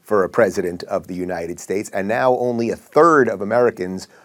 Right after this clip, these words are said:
approve of what he's doing. I'd like to examine that third of people because, uh, <laughs> it really should be even less than that, but it really is pretty terrible, so we'll talk about that.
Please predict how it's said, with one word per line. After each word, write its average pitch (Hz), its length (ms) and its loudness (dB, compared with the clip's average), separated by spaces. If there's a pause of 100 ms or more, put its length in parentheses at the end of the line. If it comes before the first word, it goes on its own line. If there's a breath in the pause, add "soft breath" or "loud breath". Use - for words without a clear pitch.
approve 151 520 0
of 90 120 -2
what 90 140 -4
he's 92 120 -10
doing. 110 280 -4
I'd 98 100 -4
like 143 180 2
to - 80 -4
examine 87 540 -2 (380 soft breath)
that 87 420 -4
third 95 320 -2
of 80 160 -16
people 110 300 -2
because, 87 600 -8
uh, 82 320 -8 (220)
<laughs> - 180 -20
it - 200 -8
really 190 240 4
should 160 160 -8
be 170 80 0
even 139 180 4
less 139 200 6
than 104 120 -4
that, 107 180 2
but 95 80 -6
it 95 100 -6
really 110 280 -2
is 87 180 -12 (440 loud breath)
pretty 127 220 2
terrible, 110 420 6
so 113 120 -2
we'll 104 120 0
talk 139 240 6
about 113 180 6
that. 117 240 6